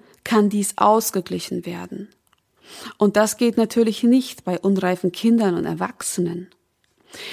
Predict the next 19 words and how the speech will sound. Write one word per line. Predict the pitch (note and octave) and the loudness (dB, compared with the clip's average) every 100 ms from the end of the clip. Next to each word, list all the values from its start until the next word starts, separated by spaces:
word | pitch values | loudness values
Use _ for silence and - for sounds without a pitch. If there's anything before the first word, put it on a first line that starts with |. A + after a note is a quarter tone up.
| - | -10
Jedoch | - A3 G#3+ | 0 2 2
bereiten | - G3+ G3 G#3 | 0 2 2 0
wir | G#3+ | -2
den | G3 G3+ | 0 -2
Trampelpfad | - G#3+ A3+ A3 - - F3+ - | 0 0 2 -2 -4 -6 -4 -4
dafür | F#3 - G3+ | -6 -4 -4
im | A3 | -2
Hirn | G#3 G3 G3 G#3+ | 0 2 2 0
vor. | - - - G3 D#3+ - _ _ _ _ _ _ _ _ _ - - G3 - | -8 -14 -6 -4 -6 -10 _ _ _ _ _ _ _ _ _ -20 -20 -20 -4
Wir | G#3+ | -4
trainieren | G3+ G#3+ G#3 A#3 A#3+ G3 | 0 2 4 6 4 2
durch | F3 | 0
die | E3+ F3+ | -4 -6
Bildung | E3+ A#3+ A#3+ F#3 F3+ | 2 4 4 0 -2
einer | F3+ F#3 | -2 -2
Intention | F#3+ F#3+ G#3 F#3+ F#3 - - A3 B3+ G#3+ F3+ A3+ _ - - _ | 0 -2 0 0 0 -4 -2 2 2 2 0 -2 _ -20 -20 _
den | G3+ F3+ | -2 -2
präfrontalen | - A3 A3 A3+ G3+ G3+ G3 F#3+ | 0 -2 0 -2 -2 0 0 0
Kortex, | - A#3 A#3+ B3 - F3 - - | -2 -2 0 -2 -8 -12 -8 -10